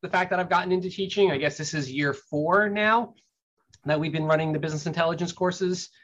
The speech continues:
Um, and, and it's funny, I guess for me, I, I look at it as, I look back to when I would do, like, one-off guest lectures, right? I look at analytics and B I as, in its role in sports management programs.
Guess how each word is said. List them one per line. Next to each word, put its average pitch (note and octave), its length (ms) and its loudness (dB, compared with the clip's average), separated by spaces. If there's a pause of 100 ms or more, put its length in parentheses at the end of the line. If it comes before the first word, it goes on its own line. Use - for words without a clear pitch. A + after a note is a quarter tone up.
(260)
Um, G#2+ 480 -4 (120)
and, B2 380 -2 (160)
and C3+ 140 -2
it's C3 100 -6
funny, F#3 280 6
I E3 40 2
guess G#3+ 140 2
for - 160 0
me, D#3+ 580 2 (260)
I, C#3 180 0
I D#3 120 6
look G3 220 4
at D3+ 180 4
it C#3 140 0
as, B2+ 640 -2 (720)
I D#3+ 80 4
look G3 180 4
back G3 260 6
to F#3 100 2
when D#3+ 220 2
I D3+ 200 2
would C#3 140 -4
do, D3+ 140 -2
like, C#3 160 0
one-off D3 540 2
guest C3+ 300 -2
lectures, - 560 -6
right? C#3+ 180 4
I D3+ 80 4
look G3 160 2
at G3 60 2
analytics D#3 520 0
and C#3+ 80 0
B C#3 160 0
I C3+ 520 4 (100)
as, C#3+ 300 -4
in E3 120 0
its D#3 140 -4
role D3+ 440 2
in D3 80 2
sports D3 340 -2
management D3+ 480 0
programs. G#3+ 640 2